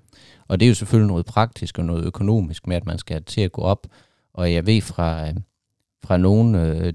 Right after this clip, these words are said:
dele af, øh, eller fra nogle kolleger, at sådan for eksempel nede på Lolland og Falster, der findes der steder, hvor, hvor den der gamle sognebevidsthed, den, den, den eksisterer simpelthen ikke mere, for de der proprietære gårde, de, de større gårde, der ligesom,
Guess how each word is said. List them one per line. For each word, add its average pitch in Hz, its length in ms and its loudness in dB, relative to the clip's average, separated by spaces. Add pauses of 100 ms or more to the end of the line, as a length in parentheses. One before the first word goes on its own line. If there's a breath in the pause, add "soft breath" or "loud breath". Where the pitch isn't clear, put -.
dele 104 320 2
af, 78 460 -4
øh, 76 60 -10 (500)
eller 80 160 -6
fra 76 100 -6
nogle 85 160 0
kolleger, 101 380 2 (360 soft breath)
at - 160 -6
sådan 101 140 -2
for 90 120 -6
eksempel 92 260 0
nede 101 120 4
på - 140 -4
Lolland 92 340 2
og 82 60 -6
Falster, 104 440 -2
der 90 120 -2
findes 95 320 -4
der 87 100 -10
steder, 107 340 2
hvor, 85 240 -4 (280 soft breath)
hvor 101 80 -12
den 98 160 2
der 90 80 0
gamle 104 320 0
sognebevidsthed, 101 880 -2
den, 95 200 0 (100)
den, 98 180 -4 (100)
den 101 140 2
eksisterer 95 480 -2
simpelthen 85 380 -2
ikke - 180 -8
mere, 95 140 2
for - 120 -8
de 95 100 -4
der 98 140 2
proprietære 90 720 0
gårde, 95 440 0
de, 92 140 -4
de - 100 -8
større 110 360 4
gårde, 107 420 4
der 82 60 -6
ligesom, 92 400 -4